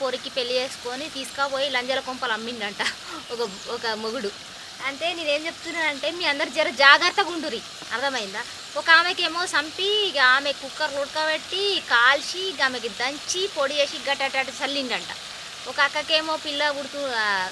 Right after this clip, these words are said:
కడుపుతో ఉంటే, "నువ్వు ఈ బిడ్డ నాది కానే కాదని" చెప్పేసి కడుపు మీద ఎక్కి తొక్కిండంట. అందుకనే మీ అందరికి ఒక ముచ్చట ఏం చెప్తున్నా అంటే, జర జాగ్రత్తగా ఉండండి. పైలం మీరు చచ్చిపోయారు అనుకో, మీ అమ్మ నాయన కడుపే కాలుతుంది. వాళ్ళకేముంది,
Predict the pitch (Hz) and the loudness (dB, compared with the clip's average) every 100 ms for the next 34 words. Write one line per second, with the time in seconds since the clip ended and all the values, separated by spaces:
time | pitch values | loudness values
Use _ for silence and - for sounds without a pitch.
0 | - - 269 - 294 294 277 320 349 320 | -4 -2 -2 0 0 0 -2 -2 0 -2
1 | - - - 269 285 262 202 240 294 277 | -8 -12 -8 -2 -2 -2 -4 -2 2 4
2 | 254 233 240 277 285 285 269 262 262 - | 4 4 2 4 4 4 4 0 -2 -2
3 | 254 311 294 269 262 269 262 240 - 233 | -2 -2 -2 -2 -4 -4 -2 -2 -4 -6
4 | - 226 208 175 165 - - - 240 277 | -6 -6 -6 -6 -8 -10 -10 -2 0 0
5 | 330 359 381 320 285 320 320 269 247 269 | -2 -2 2 2 2 0 -2 -6 -6 -2
6 | 285 277 262 - 240 233 262 247 311 320 | -2 -2 -6 -8 -8 -6 -6 2 2 2
7 | 269 269 277 294 285 262 226 208 202 240 | 2 2 2 0 -4 -6 -6 -6 -2 0
8 | 247 220 - - - - - 294 302 294 | 0 -2 -6 -12 -12 -12 -10 -2 4 4
9 | 277 - 339 294 233 262 269 269 277 294 | 2 0 0 2 0 -2 0 2 4 4
10 | 302 302 277 254 262 247 220 202 185 185 | 4 2 -2 0 0 2 0 -2 -8 -2
11 | 269 285 294 294 302 311 277 | 4 6 6 4 4 -2 -6